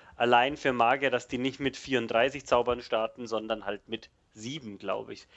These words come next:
Das ist halt so viel übersichtlicher und, ähm, das gefällt mir sehr gut. Also,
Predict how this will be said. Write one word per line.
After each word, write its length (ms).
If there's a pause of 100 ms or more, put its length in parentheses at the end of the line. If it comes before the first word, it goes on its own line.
(140)
Das 160
ist 100
halt 340
so 280
viel 400 (360)
übersichtlicher 1040
und, 640 (540)
ähm, 600 (440)
das 220
gefällt 320
mir 100
sehr 160
gut. 240 (800)
Also, 380